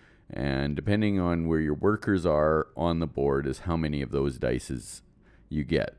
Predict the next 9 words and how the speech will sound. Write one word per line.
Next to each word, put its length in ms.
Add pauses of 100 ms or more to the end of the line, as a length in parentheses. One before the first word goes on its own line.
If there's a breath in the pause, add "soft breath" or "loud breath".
There's 480
X 200
amount 200
of 60
spots 420
under 300
each 480 (280)
dice 320
category, 760